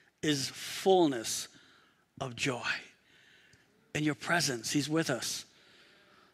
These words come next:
"And at your right hand are pleasures forevermore." That's future tense. That's hope for the future.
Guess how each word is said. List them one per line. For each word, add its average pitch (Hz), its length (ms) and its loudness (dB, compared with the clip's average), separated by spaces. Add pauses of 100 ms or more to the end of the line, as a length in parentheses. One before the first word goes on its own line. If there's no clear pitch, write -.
"And 139 400 4 (260)
at 156 260 2
your 156 220 2
right 175 280 4
hand 160 520 -2 (280)
are 156 160 0
pleasures 147 960 0 (300)
forevermore." 160 1120 2
That's 170 260 -2 (120)
future - 460 0
tense. - 600 -8 (800)
That's - 160 0
hope 180 300 4
for - 140 0
the 156 100 2
future. 175 580 0